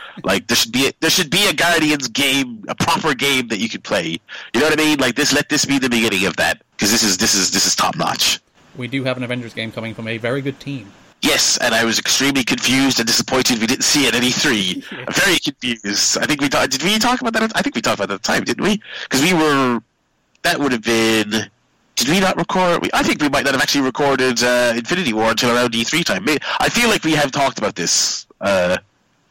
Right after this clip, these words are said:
Speaker 1: that game not, not, not appearing. But, uh, but yeah, hey, yeah, like, hey, we'll, we'll put a pin in the video game superhero idea for now, and, uh, maybe, maybe that'll be the next, uh, the next series once the M C U retires.
Speaker 2: We can start with Superman sixty-four.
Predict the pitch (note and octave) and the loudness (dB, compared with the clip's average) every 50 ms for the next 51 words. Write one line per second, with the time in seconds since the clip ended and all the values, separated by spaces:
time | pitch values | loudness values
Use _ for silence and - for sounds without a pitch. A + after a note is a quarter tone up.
0 | _ _ - G#2+ G#2 - - G#2+ G#2+ G2+ G#2 G#2+ G2+ - - G2 G#2 G2 F2+ - | _ _ -2 -2 -2 0 0 0 0 2 2 0 0 0 0 0 0 2 2 0
1 | - - - G2 F#2+ F#2 - - G#2 G2 F2+ E2 E2 D#2+ - - _ _ _ _ | 0 0 0 0 0 0 0 0 2 2 2 2 0 0 -4 -10 _ _ _ _
2 | _ _ _ _ _ _ _ _ - F#2 - - - - F2+ E2+ E2+ E2+ F2 - | _ _ _ _ _ _ _ _ -2 -2 -2 -2 -2 0 2 2 4 2 2 0
3 | - - _ _ _ _ _ _ _ - - - D3 D#3 D3 - - - - C4 | -2 -6 _ _ _ _ _ _ _ -4 -2 0 2 2 0 -2 -2 -2 0 2
4 | A3 C#3+ A#2+ - - A#3+ A#3 A3+ B3 B3 C4 D4 G#4 G#4 G#4+ A4+ A4 A4 F#4 D4+ | 2 2 0 0 0 2 4 4 4 4 4 4 4 4 4 4 4 4 4 4
5 | C#4 C4+ B3 - D4 C4+ A3 - B3 A#3+ A#3 A3+ G3+ F#3+ F#3+ F#3+ G#3+ G3+ G3+ G3 | 2 2 2 0 0 0 0 0 2 2 2 2 2 0 0 0 0 2 2 2
6 | F#3 - F3+ F3+ F#3 F3 - A3 - - C3 C3+ C3+ A2+ G#2+ G2+ G#2 A2+ A2+ A#2 | 2 2 2 0 0 0 0 -2 0 0 0 2 2 2 2 2 2 2 0 0
7 | G2 G2 G2+ - A2 G#2+ G#2 G2+ G2+ G#2 G#2 - - - - - - - A2 A2+ | 0 0 0 0 -2 0 0 2 2 0 -2 -4 -8 -14 -14 -12 -6 -4 -2 0
8 | A2 A#2 A2+ A#2 A2+ B2+ B2+ A#2+ B2+ B2 A#2 A2+ A#2+ A#2+ A#2+ A#2+ A#2+ - A#2 A2 | 2 2 2 2 2 2 0 2 2 2 2 2 2 2 2 2 2 2 2 2
9 | A#2+ A#2+ A#2 A2 G2+ A2+ A2 A#2 A2+ - - - - G#2+ G#2+ G#2 G#2 A2 A#2 G#2+ | 2 2 2 2 2 0 0 0 0 0 -2 -2 0 0 0 2 2 0 0 0
10 | - - - G#2+ G2+ G2 G2 F#2+ G#2 G2+ G#2 - - G2+ G#2+ G2+ - - G#2 G#2+ | 0 0 2 2 2 2 2 2 0 -2 -2 -2 0 0 0 2 2 0 2 2
11 | G#2 F#2+ E2+ F2 F2+ E2+ F2 F2 F2+ F2 - - - _ _ - - - B2+ A2 | 2 0 0 0 0 2 2 2 0 0 -2 -4 -6 _ _ -20 -18 -16 -14 -14
12 | A2+ G#2 - B2 A2+ A2 A2 - - B2+ A2+ A#2 A2 A2 - - - - G#2 - | -14 -10 -10 -8 -8 -8 -10 -10 -10 -10 -10 -8 -10 -12 -12 -12 -14 -14 -16 -14
13 | - G2+ G#2 G2 | -14 -14 -14 -16